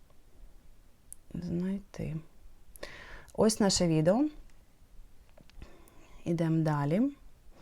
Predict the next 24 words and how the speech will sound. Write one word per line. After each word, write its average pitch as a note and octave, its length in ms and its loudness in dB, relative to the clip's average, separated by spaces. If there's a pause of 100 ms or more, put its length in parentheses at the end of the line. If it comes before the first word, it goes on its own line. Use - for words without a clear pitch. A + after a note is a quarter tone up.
(460)
Е, F3+ 380 2
обираємо G#3+ 500 10
всі G3 340 4
коментарі, G3+ 720 4
не G3 280 6
уні-, F#3 320 6
не F#3 320 6
унікальні, F3+ 720 4
тобто, E3+ 600 2
е, E3 340 2
усі - 340 2
коментарі, E3 580 4
які E3+ 380 2
ви E3 100 4
писали E3+ 420 2
по D#3+ 140 0
декілька D#3+ 420 4
разів, F3+ 300 4
вони F3+ 320 4
приймають D#3+ 500 2
участь A3 460 2
у G3 160 4
цьому F3+ 380 4
розіграші. C#3+ 580 0